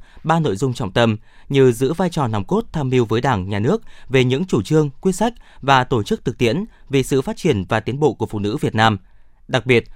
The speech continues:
coi trọng giáo dục chính trị tư tưởng, rèn luyện phẩm chất đạo đức, lối sống, tuyệt đối trung thành với Đảng, kiên quyết đấu tranh phòng chống các biểu hiện suy thoái về tư tưởng chính trị,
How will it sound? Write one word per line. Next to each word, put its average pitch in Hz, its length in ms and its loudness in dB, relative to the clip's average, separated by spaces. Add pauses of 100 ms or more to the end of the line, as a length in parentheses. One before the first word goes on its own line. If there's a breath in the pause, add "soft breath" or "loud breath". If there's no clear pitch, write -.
(140)
coi 185 140 2
trọng 127 200 -2
giáo 120 120 -4
dục 131 200 -4
chính 120 160 -4
trị 127 140 -4
tư 120 140 -2
tưởng, 107 280 0 (240 soft breath)
rèn 127 220 0
luyện 127 180 0
phẩm 117 200 -2
chất 202 180 -4
đạo 117 100 -2
đức, 147 340 -4
lối 113 120 2
sống, 123 300 0 (420 soft breath)
tuyệt 151 140 2
đối 139 180 2
trung 185 180 0
thành 135 180 -2
với 117 140 -2
Đảng, 117 240 2 (240 soft breath)
kiên 127 160 2
quyết 226 220 -2
đấu 120 160 0
tranh 147 200 -4
phòng 117 200 -2
chống 110 240 -2
các 180 140 -4
biểu 127 80 -2
hiện 113 200 -4
suy 120 140 -4
thoái 110 320 -4
về 120 120 0
tư 113 140 -4
tưởng 98 240 0
chính 101 160 -6
trị, 123 260 -2